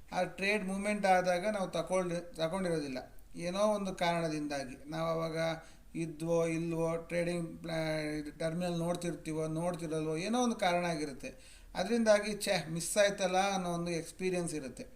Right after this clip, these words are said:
ಬ್ಯಾಡ್ ಎಕ್ಸ್‌ಪೀರಿಯನ್ಸ್. ಅಯ್ಯೋ ಒಳ್ಳೆ ಮೂಮೆಂಟ್ ಇತ್ತು, ನಾನು ತಗೊಳ್ಳಿಕ್ಕಾಗಿಲ್ವಲ್ಲ ಅನ್ನೋ ಒಂದು ಆ ಫ್ರಸ್ಟ್ರೇಷನ್, ಬ್ಯಾಡ್ ಎಕ್ಸ್‌ಪೀರಿಯನ್ಸಿಂದಾಗಿ ಏನಾಗುತ್ತೆ,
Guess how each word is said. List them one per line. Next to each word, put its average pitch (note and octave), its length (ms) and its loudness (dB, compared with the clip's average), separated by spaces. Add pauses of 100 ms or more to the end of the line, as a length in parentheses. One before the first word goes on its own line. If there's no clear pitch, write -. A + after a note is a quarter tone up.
(280)
ಬ್ಯಾಡ್ D#3 480 0
ಎಕ್ಸ್‌ಪೀರಿಯನ್ಸ್. C#3+ 600 -4 (420)
ಅಯ್ಯೋ D#3 260 -2
ಒಳ್ಳೆ E3 460 0
ಮೂಮೆಂಟ್ F3 420 0
ಇತ್ತು, C#3 220 -6
ನಾನು E3 360 -4
ತಗೊಳ್ಳಿಕ್ಕಾಗಿಲ್ವಲ್ಲ D#3 960 -2
ಅನ್ನೋ F#3 380 0
ಒಂದು F3 340 -2
ಆ D#3 160 -4
ಫ್ರಸ್ಟ್ರೇಷನ್, F3+ 720 -4
ಬ್ಯಾಡ್ D#3+ 220 0
ಎಕ್ಸ್‌ಪೀರಿಯನ್ಸಿಂದಾಗಿ D3+ 800 -6
ಏನಾಗುತ್ತೆ, D3+ 720 -6